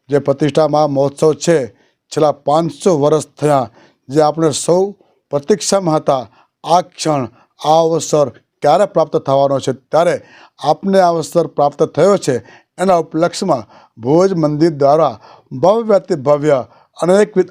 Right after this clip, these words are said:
આયોજનો કરવામાં આવ્યા છે. એમાં ખાસ કરીને કહેશું તો સવારના ભાગમાં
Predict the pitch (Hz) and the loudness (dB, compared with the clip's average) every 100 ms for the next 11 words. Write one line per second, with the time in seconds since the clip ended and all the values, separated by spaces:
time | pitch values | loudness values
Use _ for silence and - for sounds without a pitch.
0 | - 156 156 160 160 143 139 143 135 139 | 0 0 2 0 -2 0 0 2 2 2
1 | 151 - 156 - _ _ _ - 156 147 | 2 0 -4 -4 _ _ _ -4 -2 -2
2 | - 147 156 - 143 151 147 135 - 147 | -2 -2 -2 -4 -2 -2 -2 -4 -4 -2
3 | - 123 - _ _ - - 147 156 160 | 0 -2 -8 _ _ -10 0 2 2 0
4 | 123 147 156 156 120 | 0 -2 0 -2 -2